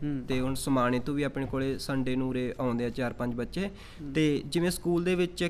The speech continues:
Speaker 2: ਕੈਰੀਅਰ ਡਿਫੈਂਸ ਸਕੂਲ ਰੱਖੜੇ ਹੋ ਗਿਆ,
Speaker 1: ਹੂੰ।
Speaker 2: ਮੈਲਸਟੋਨ ਸਕੂਲ ਪਟਿਆਲੇ ਜਾਂ ਐਸ ਆਰ ਐਸ ਸਕੂਲ ਸਮਾਣੇ, ਹੁਣ ਅੱਜ ਕੱਲ੍ਹ ਬੁੱਢਾ ਦਲ ਸਕੂਲ ਦੇ ਵਿੱਚ ਵੀ ਆਪਾਂ ਨੇ ਹੁਣ ਸਟਾਰਟਿੰਗ ਕਰ ਦੇਣੀ ਆ,
Speaker 1: ਹੂੰ।
Speaker 2: ਅ, ਤੋਂ ਪੇਪਰਾਂ ਤੋਂ ਬਾਅਦ।
Speaker 1: ਹੂੰ।
Speaker 2: ਤੇ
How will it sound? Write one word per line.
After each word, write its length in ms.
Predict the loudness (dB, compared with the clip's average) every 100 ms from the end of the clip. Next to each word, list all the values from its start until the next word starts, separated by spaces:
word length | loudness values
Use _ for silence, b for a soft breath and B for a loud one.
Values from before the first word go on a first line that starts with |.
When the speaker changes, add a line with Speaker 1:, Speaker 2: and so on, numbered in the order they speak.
| 2
Speaker 2:
ਕੈਰੀਅਰ 360 | 4 4 4
ਡਿਫੈਂਸ 300 | 2 0 0
ਸਕੂਲ 280 | 0 0 0
ਰੱਖੜੇ 300 | 0 0 0
ਹੋ 180 | 0 0
ਗਿਆ, 160 | 0 -2
Speaker 1:
ਹੂੰ। 400 | -4 -4 -4 0
Speaker 2:
ਮੈਲਸਟੋਨ 480 | 4 4 2 0 0
ਸਕੂਲ 280 | 0 0 2
ਪਟਿਆਲੇ 480 | 0 2 4 4
ਜਾਂ 140 | 4 2
ਐਸ 180 | 2 0
ਆਰ 120 | 0
ਐਸ 160 | -4
ਸਕੂਲ 220 | -4 -4 -2
ਸਮਾਣੇ, 420 | 0 2 2 0
ਹੁਣ 280 | -2 -2 0
ਅੱਜ 120 | -2 0
ਕੱਲ੍ਹ 160 | 2
ਬੁੱਢਾ 280 | 2 2 2
ਦਲ 140 | 2
ਸਕੂਲ 260 | 0 -2 0
ਦੇ 100 | 0
ਵਿੱਚ 200 | -2 -2
ਵੀ 120 | -2
ਆਪਾਂ 220 | 0 0
ਨੇ 80 | 0
ਹੁਣ 160 | 0 -2
ਸਟਾਰਟਿੰਗ 380 | -2 -2 0 0
ਕਰ 160 | 0
ਦੇਣੀ 320 | 0 0 0
ਆ, 40 | -2
Speaker 1:
ਹੂੰ। 480 | -4 -6 -2 -2 -2
Speaker 2:
ਅ, 20 |
ਤੋਂ 200 | -4 -6 -8 -4
ਪੇਪਰਾਂ 360 | -2 0 -2 -2
ਤੋਂ 120 | -2
ਬਾਅਦ। 240 | -2 -2
Speaker 1:
ਹੂੰ। 360 | -4 -10 -10 -8 -8 -10 0
Speaker 2:
ਤੇ 200 | 2